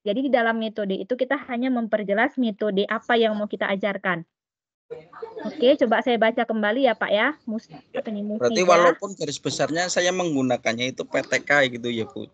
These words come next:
Speaker 2: Cuman
Speaker 1: Mm-mm.
Speaker 2: ada empat, empat kategori itu yang perlu penjelasan lebih, bukan penjabaran yang ini ya. Penjabaran
Speaker 1: Iya, benar,
Speaker 2: ini nanti
Speaker 1: Pak.
Speaker 2: di pembahasan berarti ya?
Speaker 1: Iya, benar, Pak, di pembahasan. Kenapa harus lanjut ke siklus kedua, itu di pembahasan, Pak, kita paparkan.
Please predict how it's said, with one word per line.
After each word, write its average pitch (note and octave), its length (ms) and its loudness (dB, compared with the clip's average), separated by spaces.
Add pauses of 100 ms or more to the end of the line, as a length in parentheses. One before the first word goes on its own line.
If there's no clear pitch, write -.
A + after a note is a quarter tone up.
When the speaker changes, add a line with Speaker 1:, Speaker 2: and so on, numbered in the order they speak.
(140)
Speaker 2:
Cuman C#3+ 240 0
Speaker 1:
Mm-mm. B3+ 480 -2
Speaker 2:
ada A3+ 160 -4
empat, A#3 240 -4 (240)
empat C#3 240 2
kategori C3+ 560 0
itu C#3 160 -4
yang C#3+ 320 0
perlu C#3+ 240 -2
penjelasan C3 480 2
lebih, C3+ 240 -4
bukan B2 400 -2
penjabaran A#2+ 560 2
yang A#2 160 -2
ini B2 320 -2
ya. F#2+ 80 -6 (480)
Penjabaran B3 480 4
Speaker 1:
Iya, A#3+ 80 0
benar, A#3 240 0
Speaker 2:
ini - 0 -
nanti - 240 -2
Speaker 1:
Pak. - 80 -14
Speaker 2:
di D#3+ 80 4
pembahasan B2 880 0
berarti A2+ 240 -4
ya? G#2 120 -4 (600)
Speaker 1:
Iya, G#3+ 240 2
benar, G#3+ 320 2
Pak, - 80 -4
di G3 80 -4
pembahasan. G3+ 880 -2
Kenapa G3+ 400 0
harus G#3 320 -2
lanjut G3+ 320 2
ke - 80 -4
siklus G3 400 -4
kedua, A#3+ 640 4
itu A3 80 -6
di C#4 160 -2
pembahasan, A#3 640 -4
Pak, G#3 160 -6
kita G3 160 -10
paparkan. F#3+ 560 -6